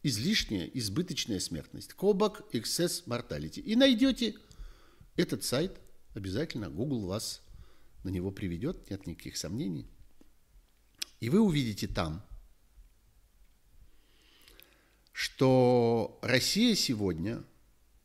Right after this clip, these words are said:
занимает третье место в мире по количеству умерших на каждые сто тысяч населения.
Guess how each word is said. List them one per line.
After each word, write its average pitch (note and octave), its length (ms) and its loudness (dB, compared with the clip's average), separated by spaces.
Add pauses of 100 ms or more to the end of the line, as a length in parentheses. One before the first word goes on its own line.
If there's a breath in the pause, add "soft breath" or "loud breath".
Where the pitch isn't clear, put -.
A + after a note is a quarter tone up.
(680 loud breath)
занимает C3 600 4
третье D#3 400 6
место B2+ 340 2
в G2+ 60 -4
мире D2+ 380 -6 (1120 soft breath)
по C#3+ 160 2
количеству B2 680 0
умерших C#3+ 760 -2
на G#2+ 160 -2
каждые C3+ 420 0
сто - 220 -4
тысяч A#2+ 420 -6
населения. E2+ 560 -8